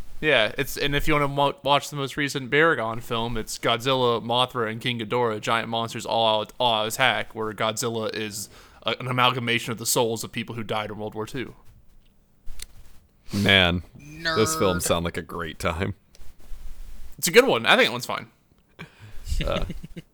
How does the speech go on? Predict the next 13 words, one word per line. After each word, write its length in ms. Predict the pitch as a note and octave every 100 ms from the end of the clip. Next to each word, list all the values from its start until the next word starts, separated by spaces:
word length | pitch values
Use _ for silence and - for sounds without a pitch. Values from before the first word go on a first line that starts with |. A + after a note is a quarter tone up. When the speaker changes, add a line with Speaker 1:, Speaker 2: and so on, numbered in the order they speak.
| _
Speaker 2:
but, 180 | - G#2+
um, 400 | G2+ F#2+ F#2 F#2 -
anyway, 460 | C3 A2+ F2 E2+ - _ _ _ - B2+
Roshi 340 | C#3 - C#3
tells 300 | B2+ A#2 A2+
them, 180 | A2+ G2
like, 260 | F#2 F2+ -
"Y'all 180 | A2+ C3
are 60 |
gonna 140 | B2+ A2+
enter 180 | G#2
the 100 | F#2+
tournament, 560 | F2+ A#2+ A2+ G2+ F2